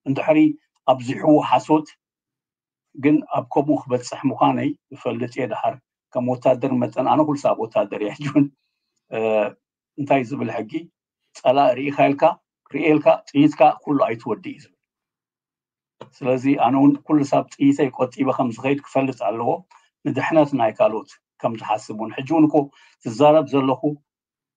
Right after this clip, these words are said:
ሓሰውቲ እዮም ኢሉ የጸልመና ስለ ዘሎ እምበር ኣነ፣ እ፣ ካልእ ሚስጥራት ከቃልዕ ኢለ ኣይኮንኩን። ብድሕሪ ሕጂ ግን ሰብ እዚ ከዓ ካልእ ክደግም ኣይደልዮን እየ። ሕጂ፣ እ፣ ኣትየ ኢሉ ኣብ ኣትየ ኣስመራ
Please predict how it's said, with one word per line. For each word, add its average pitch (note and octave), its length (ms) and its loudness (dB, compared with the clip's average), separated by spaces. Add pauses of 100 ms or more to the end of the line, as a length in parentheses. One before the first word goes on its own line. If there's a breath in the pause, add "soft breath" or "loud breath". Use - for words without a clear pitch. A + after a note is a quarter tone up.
ሓሰውቲ D3+ 580 -2
እዮም B2+ 260 2
ኢሉ B2 140 0 (180)
የጸልመና C3+ 600 2 (120)
ስለ - 200 -12
ዘሎ A#2+ 280 -4
እምበር C3 260 0
ኣነ፣ A#2 180 -4 (480)
እ፣ - 140 -8 (140)
ካልእ - 300 0
ሚስጥራት B2+ 480 0
ከቃልዕ C3+ 480 -2
ኢለ C#3 160 -8
ኣይኮንኩን። G2+ 500 -6
ብድሕሪ A#2+ 300 -12
ሕጂ A#2 220 -10
ግን A#2+ 160 -6
ሰብ A#2 220 -10
እዚ A2 120 -12
ከዓ C3 180 -4
ካልእ - 300 0
ክደግም G#2+ 400 -12
ኣይደልዮን - 420 -18
እየ። - 100 -20 (840)
ሕጂ፣ C3 220 -8 (920)
እ፣ B2+ 80 -6 (340)
ኣትየ C3+ 320 -2
ኢሉ E3+ 160 0 (440)
ኣብ C3 120 -4 (140)
ኣትየ C#3 300 -4 (340)
ኣስመራ D#3+ 320 -2